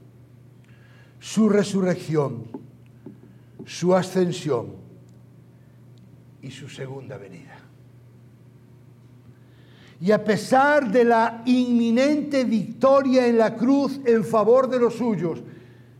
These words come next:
a pesar de que estaba a punto de culminar ese plan redentor de su Padre, aún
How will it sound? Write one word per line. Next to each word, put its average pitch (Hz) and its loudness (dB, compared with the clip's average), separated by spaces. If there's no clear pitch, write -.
a 214 -2
pesar 269 0
de 277 0
que 247 4
estaba 277 2
a 240 -2
punto 294 0
de 254 0
culminar 247 2
ese 254 -2
plan 285 0
redentor 269 2
de 214 0
su 208 -2
Padre, 165 2
aún 185 2